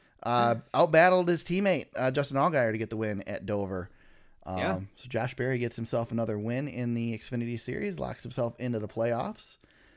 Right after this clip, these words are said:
Speaker 1: Uh,
Speaker 2: Pretty
Speaker 1: led,
Speaker 2: cool.
Speaker 1: led fifty-five laps on the way to doing it. So not bad.
Speaker 2: Yeah. Man, J R Motorsports dominated this event.
Speaker 1: Yeah.
Speaker 2: Just four of the top five. Ty Gibbs sandwiched in there.
Speaker 1: Yep.
Speaker 2: Um,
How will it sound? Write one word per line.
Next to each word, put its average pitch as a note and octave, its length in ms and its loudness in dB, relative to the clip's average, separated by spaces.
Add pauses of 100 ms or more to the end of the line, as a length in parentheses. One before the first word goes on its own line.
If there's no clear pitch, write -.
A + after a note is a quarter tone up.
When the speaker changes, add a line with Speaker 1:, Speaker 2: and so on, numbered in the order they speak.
(140)
Speaker 1:
Uh, A#2 260 -4
Speaker 2:
Pretty C#3 160 6
Speaker 1:
led, E3 60 -2
Speaker 2:
cool. F#3+ 260 4
Speaker 1:
led F#3+ 240 6
fifty-five E3 800 0
laps D#3 360 0
on D3+ 120 2
the D3 60 -2
way D3 160 -2
to C#3+ 80 -4
doing D3+ 240 -2
it. D#4 140 -4 (340)
So C3 400 -4
not D3 160 -4
bad. C#3+ 280 4 (160)
Speaker 2:
Yeah. A#2 180 -8 (920)
Man, B2+ 220 -4
J C3 160 -6
R C3+ 180 2
Motorsports A#2 720 -8 (440)
dominated C#3+ 800 -2
this A#2 220 -10
event. A2 340 -12 (140)
Speaker 1:
Yeah. A2+ 180 2
Speaker 2:
Just - 480 -4
four F3+ 340 2
of E3 80 6
the C#3+ 60 -4
top D#3+ 320 -2
five. C3 500 -6
Ty D3 200 0
Gibbs C#3 280 -2
sandwiched C#3 440 -6
in B2+ 100 -4
there. B2 280 -6 (140)
Speaker 1:
Yep. G#2 240 -4 (160)
Speaker 2:
Um, A#2+ 460 -6